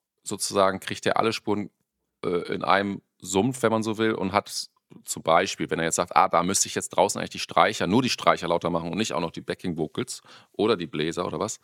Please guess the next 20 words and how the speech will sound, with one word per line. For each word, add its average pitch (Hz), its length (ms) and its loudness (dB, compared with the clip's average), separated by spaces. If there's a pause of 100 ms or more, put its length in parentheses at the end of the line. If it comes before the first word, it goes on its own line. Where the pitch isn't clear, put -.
(600)
dann 85 160 2
müsste 98 220 -2
ich 107 100 2
eigentlich 98 240 2
nur 113 160 2
auf 107 80 0
diese 101 160 -4
Spur 101 260 -4
Zugriff - 400 -4
haben. 78 160 0
Und 76 100 -8
deswegen 90 380 -2
ist 78 120 -6
es 90 120 -4
so 92 80 -4
zum 85 180 -6
Beispiel - 260 -8
so, 87 160 -6
dass - 300 -4
wir, 98 340 2